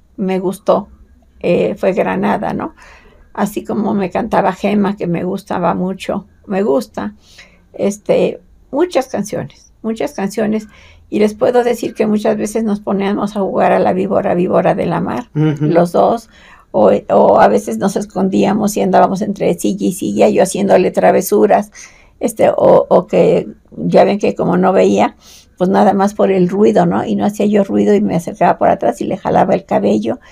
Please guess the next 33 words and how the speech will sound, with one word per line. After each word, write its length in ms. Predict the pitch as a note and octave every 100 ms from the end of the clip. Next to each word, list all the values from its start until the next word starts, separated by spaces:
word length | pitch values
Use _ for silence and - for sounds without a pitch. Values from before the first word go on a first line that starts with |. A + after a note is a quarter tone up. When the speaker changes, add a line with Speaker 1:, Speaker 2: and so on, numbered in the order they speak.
| - -
Speaker 1:
y 100 | F#3
me 100 | F#3
andaba 400 | F#3+ - - G3+
dando 320 | G#3 G3+ G3
vueltas, 520 | G#3+ B3+ G#3 - F3+
¿no? 240 | - - - _ _ _ _
Y, 300 | - A#3+ B3 -
y, 160 | - -
y 160 | G#3
que 140 | - F#3
me 180 | F3+
cargara 460 | F#3 F#3 - A#3+ A3
a 40 |
veces 380 | G#3+ A#3+ - -
en 100 | F#3
su, 340 | F3 F3 G3 - _
en 160 | G#3 F3+
su, 420 | - E3+ G3 G#3 _
en 120 | -
su 120 | F3 -
espalda, 600 | E3+ - A#3 G#3 - F3
¿sí? 280 | F#3+ D4+ - _ _ _ _
Entonces, 600 | A#3 A3+ B3+ C4 A#3 - -
esta 300 | A3+ A#3 C#4+
recámara 520 | C#4+ B3 B3 A3 G#3+
es 160 | A3+ -
muy, 340 | G#3+ G#3+ A3+ -
muy, 420 | G#3+ A3+ B3 B3 - _
muy, 380 | A3+ C4 D#4 D4+
muy 280 | B3 A#3+ A#3
especial 580 | G#3 - G#3+ - A3 A#3+ _ _ - - - - - -
para 260 | - G#3 A#3
mí. 260 | C#4 G3+